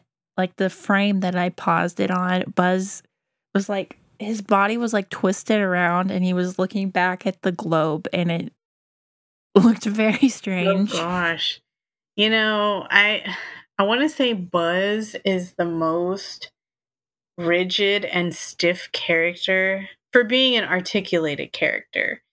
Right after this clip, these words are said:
Speaker 2: He's very
Speaker 1: Mm-hmm.
Speaker 2: stiff, but they try to make him look fluid because he's a quote-unquote action figure,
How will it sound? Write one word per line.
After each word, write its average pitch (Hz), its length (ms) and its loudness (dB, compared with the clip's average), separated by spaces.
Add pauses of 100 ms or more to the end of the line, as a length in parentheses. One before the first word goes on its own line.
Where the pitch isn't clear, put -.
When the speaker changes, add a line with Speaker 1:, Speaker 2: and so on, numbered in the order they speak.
(480)
Speaker 2:
He's 190 360 -2 (400)
very 202 320 4
Speaker 1:
Mm-hmm. 185 80 2
Speaker 2:
stiff, 165 560 -4 (180)
but 196 180 0
they 196 120 -2
try 226 280 4
to 247 120 0
make 190 180 0
him 180 200 -2
look 156 180 -2
fluid 220 560 0
because 165 400 -2
he's 156 500 -4
a 160 280 -2
quote-unquote 160 560 -2 (120)
action 233 480 -2
figure, 151 600 -4